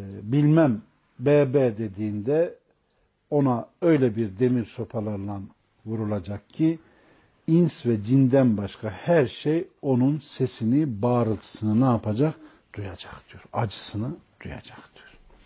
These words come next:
Duymayı isterdim kafirlerinkini. Çünkü dünyada çok bağırıyorlar. Orada da bu kadar bağırabiliyorlar mı? Onu duymayı isterdim.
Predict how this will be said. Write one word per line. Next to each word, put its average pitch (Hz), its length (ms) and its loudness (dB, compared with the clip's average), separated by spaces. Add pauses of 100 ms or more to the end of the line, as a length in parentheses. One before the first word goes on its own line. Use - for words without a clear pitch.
(920)
Duymayı 123 420 6
isterdim 85 500 -8 (140)
kafirlerinkini. - 800 -14 (1800)
Çünkü - 200 -16
dünyada 123 640 6 (320)
çok - 320 -2
bağırıyorlar. 104 640 0 (640)
Orada 151 440 4
da 113 160 0
bu 147 60 -2
kadar 110 420 -2
bağırabiliyorlar 120 1000 2
mı? 123 200 -2 (460)
Onu 120 260 -2
duymayı 104 380 -4
isterdim. - 540 -16